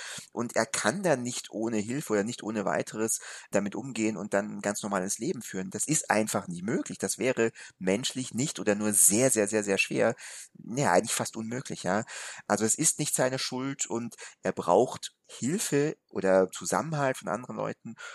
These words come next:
bräuchte das, um das zu überwinden, aber das wird ihm eben nicht gegeben und genau das ist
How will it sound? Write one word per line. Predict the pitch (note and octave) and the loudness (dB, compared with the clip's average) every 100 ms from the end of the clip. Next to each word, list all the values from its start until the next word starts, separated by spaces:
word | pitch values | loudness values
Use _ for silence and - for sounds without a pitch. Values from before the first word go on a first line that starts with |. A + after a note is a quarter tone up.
| - _ | -18 _
bräuchte | - G#2 C3+ - | 0 4 6 6
das, | A2 A2 | 4 4
um | A2 | 0
das | G#2 G#2 | -2 -2
zu | - | -4
überwinden, | F#2+ F2+ C3+ - D#2 | -4 -4 -6 -10 -6
aber | D#2 F#2 | -2 -2
das | G2+ A2+ | -2 -4
wird | B2 | -6
ihm | G#2 | -4
eben | G2+ G2+ | -6 -6
nicht | G2+ - | -10 -8
gegeben | F#2+ A2 C#3 F#2 | -6 -4 -4 -4
und | F#2+ | -4
genau | G2+ G#2 G#2+ | -2 0 4
das | G#2+ - - | 4 4 0
ist | A#2+ - - | 0 0 0